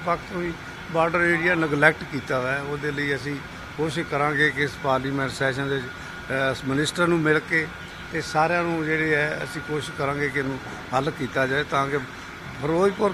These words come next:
ਕੰਸਟੀਚੁਐਂਸੀ ਦਾ, ਜਿਸ ਨੂੰ ਪਛੜਾਪਣ ਅਸੀਂ ਕਹਿ ਰਹੇ, ਕੋ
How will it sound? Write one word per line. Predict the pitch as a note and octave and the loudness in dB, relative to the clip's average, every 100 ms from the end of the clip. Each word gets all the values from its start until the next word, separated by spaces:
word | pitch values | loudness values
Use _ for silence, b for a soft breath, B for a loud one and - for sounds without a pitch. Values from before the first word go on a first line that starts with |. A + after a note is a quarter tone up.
| F3 | 2
ਕੰਸਟੀਚੁਐਂਸੀ | F3 E3+ F3+ E3+ D#3+ - D#3+ | 2 2 -2 0 -2 -2 0
ਦਾ, | D#3+ | 2
ਜਿਸ | D3+ D3+ E3+ | 2 -2 -6
ਨੂੰ | D#3 - | -6 -2
ਪਛੜਾਪਣ | F3 D3+ G3 D#3 E3+ E3 | 0 6 6 8 6 4
ਅਸੀਂ | C#3+ D#3 | 2 0
ਕਹਿ | D#3 E3 | 2 4
ਰਹੇ, | E3 | 2
ਕੋ | E3+ D#3+ | -2 -6